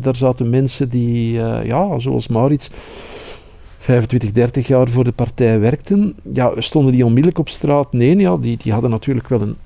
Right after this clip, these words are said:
opzegtermijn, een opzegperiode. Eh, maar bon, dat was dan, nou, laat ons zeggen, van, eh, een gans voorjaar hard, hard werken. Ja, eh,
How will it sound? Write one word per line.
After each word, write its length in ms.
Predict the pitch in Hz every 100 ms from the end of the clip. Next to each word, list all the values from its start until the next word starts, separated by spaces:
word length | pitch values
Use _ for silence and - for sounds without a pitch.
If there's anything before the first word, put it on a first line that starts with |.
| -
opzegtermijn, 1120 | 214 - - 139 139 - - - 147 131 147
een 100 | 151
opzegperiode. 1120 | 131 123 - - 120 98 113 160 185 185 170 -
Eh, 280 | 104 104 -
maar 220 | 113 107
bon, 320 | 147 180 135
dat 200 | 123 -
was 240 | 127 151
dan, 320 | 147 160 156 151 - - - - - - -
nou, 180 | 123 131
laat 220 | 120 -
ons 140 | 107
zeggen, 260 | 139 143 151
van, 520 | 127 123 127 120 117
eh, 120 | 113
een 80 | 113
gans 260 | 127 143 -
voorjaar 400 | 135 135 139 120
hard, 340 | 120 120 - - - - - -
hard 300 | - 127 127
werken. 640 | 110 131 - 190 185 180 -
Ja, 400 | - 127 135 120
eh, 380 | 107 117 117